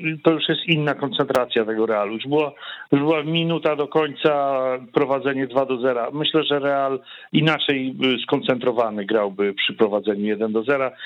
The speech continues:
I myślę, że raczej trzy, grałby z piłką przy nodze, y, gdzieś tam nawet kopiąc po autach, niż, niż, y, niż, niż próbując po-, poz-, pozwalać, y, grać,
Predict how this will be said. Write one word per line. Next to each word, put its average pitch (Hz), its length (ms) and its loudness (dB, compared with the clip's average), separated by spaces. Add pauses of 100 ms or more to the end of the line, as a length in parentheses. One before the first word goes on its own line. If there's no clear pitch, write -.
(180)
I 143 40 6
myślę, 143 240 2
że 135 160 2
raczej 135 360 0
trzy, 131 380 0
grałby 123 600 0 (100)
z - 80 -4
piłką 123 340 0
przy - 160 0
nodze, 120 580 0 (420)
y, 117 160 6
gdzieś 110 320 0
tam 120 180 2
nawet 110 300 -2
kopiąc 113 460 0
po 113 220 2
autach, 110 540 -2
niż, 104 180 2 (480)
niż, - 400 2
y, 110 260 0
niż, 110 120 0 (280)
niż 113 160 0
próbując 110 560 0 (140)
po-, 117 160 2
poz-, 117 400 -2
pozwalać, 120 540 2 (320)
y, 117 160 0
grać, 110 340 0